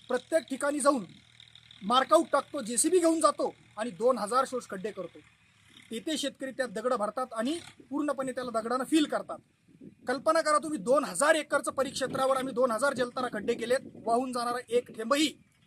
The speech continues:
गावाचं शिवार सोडणार नाही, पूर्णचे पूर्ण त्या दोन हजार एकरच्या परिक्षेत्राच्या भूगर्भात जाणार. दोन वर्षाच्या पावसाळ्याच्या सीझनमध्ये मी तुम्हाला बॉन्डवर लिहून देतो, माझा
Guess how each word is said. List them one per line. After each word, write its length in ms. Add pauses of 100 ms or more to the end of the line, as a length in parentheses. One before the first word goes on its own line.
(140)
गावाचं 300
शिवार 280
सोडणार 380
नाही, 140
पूर्णचे 420
पूर्ण 320 (320)
त्या 100
दोन 200
हजार 220
एकरच्या 380
परिक्षेत्राच्या 600
भूगर्भात 420
जाणार. 220 (720)
दोन 320
वर्षाच्या 500
पावसाळ्याच्या 580
सीझनमध्ये 540
मी 120
तुम्हाला 300
बॉन्डवर 420
लिहून 220
देतो, 260
माझा 300